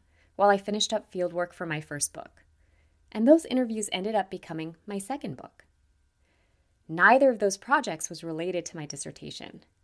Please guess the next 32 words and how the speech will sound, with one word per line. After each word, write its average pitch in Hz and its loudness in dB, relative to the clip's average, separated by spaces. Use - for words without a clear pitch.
but 202 -16
they 226 -4
gave 254 0
me 269 0
inspiration, 175 -8
as 185 -4
well 254 2
as 269 -4
assurance 202 -2
that 175 -6
I 160 -4
was 156 0
still 226 4
growing 220 2
as 180 -8
a 180 -8
scholar, 147 -4
even 240 0
as 262 0
I 226 4
continued 226 0
to 208 0
work 190 0
on 170 -2
something 170 -10
that 151 -12
was 165 -8
bound 160 -6
up 156 -8
in 156 -8
my 143 -10
past. - -20